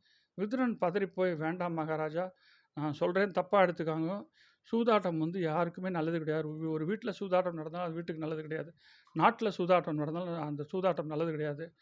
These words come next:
அப்படின்னு சொல்றாரு. அந்த தர்மம் பாருங்க, ஐயாயிரம் வருஷத்துக்கு முன்ன சொன்னாலும் இன்னைக்கு வந்து அந்த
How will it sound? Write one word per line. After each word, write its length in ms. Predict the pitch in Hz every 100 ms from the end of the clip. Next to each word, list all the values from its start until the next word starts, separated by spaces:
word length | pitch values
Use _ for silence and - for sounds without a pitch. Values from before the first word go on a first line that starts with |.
| - _ 175
அப்படின்னு 240 | 156 160
சொல்றாரு. 260 | 147 135 - -
அந்த 180 | 147 143
தர்மம் 340 | 160 220 262
பாருங்க, 260 | 214 170 156
ஐயாயிரம் 380 | 170 214 214
வருஷத்துக்கு 400 | 185 185 240 226
முன்ன 40 | 202
சொன்னாலும் 380 | 190 175 175 - _ _ _
இன்னைக்கு 380 | 185 240 233 220
வந்து 200 | 214 202
அந்த 140 | 160